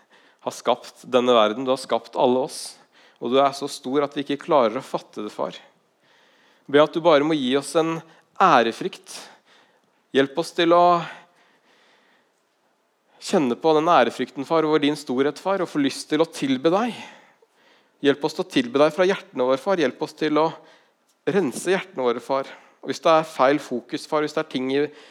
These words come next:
i våre liv som, eh, som vi burde legge vekk for å ha fokus på deg, far, så ber jeg at du må hjelpe oss til det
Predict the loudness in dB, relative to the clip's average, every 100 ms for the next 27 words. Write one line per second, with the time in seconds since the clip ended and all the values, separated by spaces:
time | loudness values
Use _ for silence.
0 | -4 2 4 4 2 -2 -2 -2 0 2
1 | 0 -2 -12 _ _ _ _ _ -14 -6
2 | -6 -4 -2 -2 0 -2 -6 -10 -6 -2
3 | -2 -4 -10 -10 -4 -2 -2 -4 -6 -6
4 | -6 -6 -2 -2 -2 -6 -12 -10 -10 -10